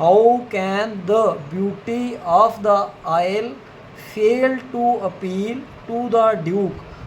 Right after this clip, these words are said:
तो हाउ जो स्टूडेंट्स है ये भी grammar locks है, ये इस तरीके से on the line। कैन जो है ये भी ग्राम-, grammar locks है,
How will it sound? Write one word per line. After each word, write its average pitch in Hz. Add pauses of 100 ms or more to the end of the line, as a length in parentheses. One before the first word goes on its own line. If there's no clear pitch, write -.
(140)
तो -
हाउ 190
जो 247
स्टूडेंट्स 208
है 233
ये 190
भी 226
grammar 208
locks 196
है, 254 (260)
ये 170 (180)
इस 165
तरीके 196
से 226
on 185
the 196
line। 202 (600)
कैन 190
जो 202
है 175
ये 180
भी 196
ग्राम-, 202
grammar 202
locks 196
है, 240